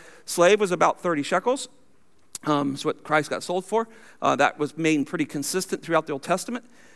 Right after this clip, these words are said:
And he could buy her back. Or he could wait to the next year of Jubilee. When that came around, she was free. Now, listen, we still use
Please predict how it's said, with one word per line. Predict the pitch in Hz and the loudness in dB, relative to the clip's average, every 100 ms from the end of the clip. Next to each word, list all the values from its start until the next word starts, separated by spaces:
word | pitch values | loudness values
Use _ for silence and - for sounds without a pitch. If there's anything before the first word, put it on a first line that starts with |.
| - _ - - | -20 _ -20 -6
And | - 185 | 0 2
he | 190 | 2
could | 180 190 143 | 0 0 4
buy | 175 165 | 4 4
her | 151 160 | 2 -2
back. | 143 175 247 262 - - - - - - - | 0 0 0 0 -4 -16 -18 -20 -20 -14 2
Or | 240 226 214 277 - | 6 8 8 6 2
he | - 254 | 0 0
could | - 240 | 2 0
wait | 175 208 269 - | 4 4 4 0
to | 240 | 0
the | 208 | 2
next | 180 180 - - | 2 2 0 0
year | 165 | 2
of | 175 | 2
Jubilee. | 165 208 262 175 151 165 - - - | 0 -2 0 2 2 0 -4 -20 -6
When | 165 170 | 0 4
that | 220 | 4
came | - 254 233 | 2 -2 0
around, | 160 147 165 | 4 4 2
she | 160 156 | -2 -4
was | 156 | -4
free. | - - 240 262 135 - - - - - - | -6 -4 0 2 2 -4 -20 -20 -20 -20 0
Now, | 233 | 2
listen, | 214 285 247 | 4 2 0
we | 220 | 0
still | 269 - 320 | 0 0 0
use | 277 | 0